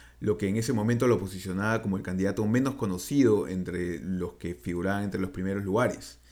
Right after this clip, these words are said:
Esto podría entonces explicar al menos parte de por qué tampoco es que genera rechazo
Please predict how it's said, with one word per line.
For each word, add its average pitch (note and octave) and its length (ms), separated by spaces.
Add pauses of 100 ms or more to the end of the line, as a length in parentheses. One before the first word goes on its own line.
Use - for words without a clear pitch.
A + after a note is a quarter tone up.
(460)
Esto C#3 260
podría A#2+ 320
entonces B2 380
explicar A2+ 500
al A2+ 80
menos A#2 240
parte B2 400
de G#2 180
por F#2 280
qué G#2+ 160
tampoco G#2 500
es - 60
que G2+ 100
genera G2+ 380
rechazo D#3 680